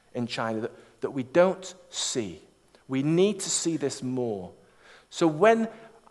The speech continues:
and, and I reflect on that myself, and one of my early years in northwest China, when I would meet a Chinese believer, the first question they ask you is, "Where you're from?" of course, and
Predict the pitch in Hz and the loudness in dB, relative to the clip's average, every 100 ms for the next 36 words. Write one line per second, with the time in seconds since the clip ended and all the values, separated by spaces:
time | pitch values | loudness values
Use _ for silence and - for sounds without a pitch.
0 | 80 160 151 165 190 233 185 190 170 - | -4 -2 0 0 6 8 8 8 4 4
1 | 147 143 127 120 - 170 151 127 131 - | 4 4 2 -2 2 6 6 4 -2 -4
2 | - - 190 190 170 185 196 180 156 170 | -8 4 8 8 8 8 8 6 8 8
3 | 185 147 120 - 135 139 143 143 127 117 | 10 8 6 -2 0 2 0 2 -2 -2
4 | - 156 151 120 135 170 160 147 233 226 | -4 -2 0 2 4 6 4 6 4 4
5 | 139 - 160 147 135 123 127 120 156 151 | -2 -2 0 2 2 0 2 4 4 4
6 | 107 87 - - _ _ _ _ - 151 | 0 -6 -14 -20 _ _ _ _ -12 4
7 | 247 240 233 220 185 180 160 151 151 - | 8 8 8 4 4 6 6 6 4 0
8 | 127 120 120 127 123 147 156 - 107 104 | 2 4 2 6 6 6 0 0 0 0
9 | 123 110 - 120 170 - | -2 -6 -2 0 0 -4